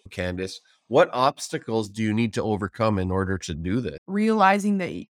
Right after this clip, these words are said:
Speaker 2: you're doing it for yourself. Your family can, the thing with my dad's recovery is that I didn't know.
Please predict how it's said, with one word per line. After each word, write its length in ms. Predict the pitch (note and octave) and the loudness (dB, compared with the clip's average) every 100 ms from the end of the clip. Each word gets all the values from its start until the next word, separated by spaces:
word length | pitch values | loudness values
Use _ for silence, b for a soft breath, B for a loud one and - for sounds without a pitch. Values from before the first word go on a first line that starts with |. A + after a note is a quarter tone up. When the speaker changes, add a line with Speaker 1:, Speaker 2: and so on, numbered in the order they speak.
| _ _ _ _ _ _ | _ _ _ _ _ _
Speaker 2:
you're 180 | D#3 E3 | -6 -2
doing 240 | E3 E3+ | 0 0
it 100 | D#3+ | 0
for 140 | - D3+ | 0 2
yourself. 840 | C#3+ C#3+ - A#2 F#2+ - - - _ _ _ _ _ - | 2 -2 -4 -6 -6 -10 -16 -20 _ _ _ _ _ -2
Your 240 | D#3 D#3 C#3 | 2 2 2
family 880 | - F3 F3 F#3 F#3 E3 D#3+ D#3 - | 0 0 2 2 0 -4 -6 -8 -10
can, 880 | - D3 C#3+ C#3 C3+ C3+ C3 C3+ _ _ b b b _ _ | -4 -2 0 0 -2 -4 -6 -10 _ _ b b b _ _
the 120 | D3+ D#3 | -10 -4
thing 200 | G3 G#3 | 0 0
with 120 | F3 | 0
my 140 | D3+ | -4
dad's 440 | C3 - C3 E3+ E3 | -4 2 4 4 0
recovery 400 | D#3+ D3 D3 C#3+ | -6 -6 -4 -4
is 80 | C3+ | -2
that 180 | B2+ - | -4 0
I 280 | A#2+ D3+ E3+ | 2 2 0
didn't 460 | E3+ D#3 D#3+ A#2 | -4 -6 -6 -6
know. 640 | C#3+ C3+ C3+ C#3 E3+ B3 | -2 2 2 2 -2 -4